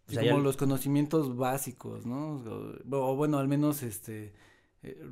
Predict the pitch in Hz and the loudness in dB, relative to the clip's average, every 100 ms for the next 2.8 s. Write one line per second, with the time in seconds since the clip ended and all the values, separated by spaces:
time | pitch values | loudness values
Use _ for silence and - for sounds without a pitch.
0 | 123 117 127 127 135 147 131 113 107 104 | -10 -8 -6 -2 0 2 2 0 -6 -8
1 | 101 101 101 - - - - 104 101 120 | -8 -10 -12 -14 -18 -20 -14 -12 -8 -4
2 | 123 127 117 117 127 117 107 101 | -2 -4 -4 -6 -6 -8 -10 -12